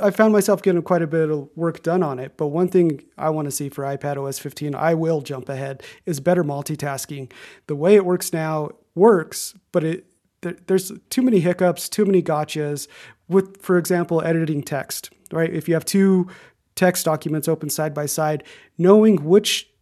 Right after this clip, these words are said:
document is the active one, and there's that pill up at the top that's supposed to highlight itself and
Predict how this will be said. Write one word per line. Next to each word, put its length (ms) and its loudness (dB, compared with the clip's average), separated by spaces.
document 540 0
is 140 -4
the 100 0
active 320 0
one, 180 6
and 140 2
there's 140 4
that 180 2
pill 300 6
up 180 4
at 140 0
the 80 0
top 320 -4
that's 120 -6
supposed 300 -4
to 140 -4
highlight 420 -2
itself 520 -6
and 140 -14